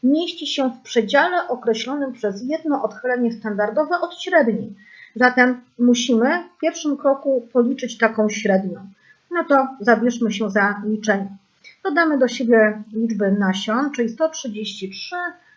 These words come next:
plus sto czterdzieści plus sto dziewiętnaście plus sto czterdzieści siedem i plus sto sześćdziesiąt jeden. Całość dzielimy na pięć, czyli tutaj uzyskujemy siedemset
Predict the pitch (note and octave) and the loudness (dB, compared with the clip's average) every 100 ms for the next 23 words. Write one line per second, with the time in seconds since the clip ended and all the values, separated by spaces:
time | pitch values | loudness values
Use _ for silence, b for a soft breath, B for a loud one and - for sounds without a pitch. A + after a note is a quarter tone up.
0 | b - A#3 A3+ - - G3+ G3+ A3 A3 | b 0 0 0 -4 -2 -2 -2 0 -2
1 | A3+ D4 C#4+ - B3+ A#3+ G#3 G3 - - | -2 -6 -6 -6 -8 -6 -8 -8 -12 0
2 | A#3 G#3 G#3+ - F#3+ F#3+ C4+ D#4 D4+ - | 4 4 2 -12 -16 -10 -8 -6 -8 -2
3 | B3 A#3+ A#3 - A3+ A3 A3 B B B | 2 2 0 -2 0 0 -2 B B B
4 | _ A3 G3+ - A#3 G3+ G3 - - G#3+ | _ -6 -6 0 2 4 2 -10 -2 0
5 | G3 A3 G3 - G3 - D#4 C4+ B3 A#3+ | 0 -2 -6 -6 -8 -4 -2 2 2 0
6 | A#3 - B3+ B3 - - - A#3 G#2+ - | -4 -4 -4 -4 -8 -20 0 2 2 0
7 | G#2+ G2 G#2 - G#2 - D#4 B3+ A#3 A#3 | -4 -4 -6 -6 -6 -4 -4 0 0 0
8 | B B _ - C4+ B3+ A#3+ F#3+ G#3 A3 | B B _ 2 4 6 4 2 2 2
9 | G#3+ G#3 A3 A3 G3 A3+ G4 G4 - _ | 2 2 2 0 -2 -2 -4 -12 -20 _
10 | _ - E4+ E4 E4 D4 C#4+ B3+ A#3+ - | _ -8 -6 -6 -4 -2 0 0 -2 -4
11 | B3 A#3+ B3 A3+ - G#3 A3+ A3+ A3 F#3 | -2 2 4 2 2 2 4 2 2 -2